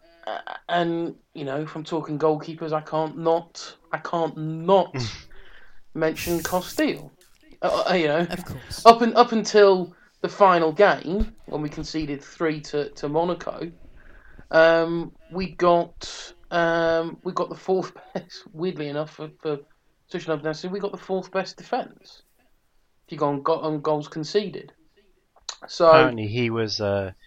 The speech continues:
Speaker 2: he kept the score down in that match as well.
Speaker 1: He's,
Speaker 3: Hmm.
Speaker 1: uh,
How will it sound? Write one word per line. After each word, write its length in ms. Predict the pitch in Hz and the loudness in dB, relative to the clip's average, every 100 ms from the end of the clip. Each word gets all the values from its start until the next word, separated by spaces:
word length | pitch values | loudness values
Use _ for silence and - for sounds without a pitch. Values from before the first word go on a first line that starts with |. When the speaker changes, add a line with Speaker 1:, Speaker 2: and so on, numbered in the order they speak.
| - - - | -20 -20 -10
Speaker 2:
he 140 | - | -8
kept 280 | 110 - 98 _ - | -4 -4 -6 _ -12
the 80 | |
score 300 | 110 - 95 | -10 -8 -8
down 260 | 92 95 92 | -4 -4 -4
in 80 | 92 | -6
that 180 | 104 82 | -6 -6
match 360 | 85 - - | -10 -12 -14
as 100 | 95 | -10
well. 300 | 104 95 87 - _ _ _ | -8 -8 -10 -18 _ _ _
Speaker 1:
He's, 360 | - 208 226 - | -2 0 -2 -6
Speaker 3:
Hmm. 80 | 180 - | -14 -12
Speaker 1:
uh, 220 | - - | -8 -6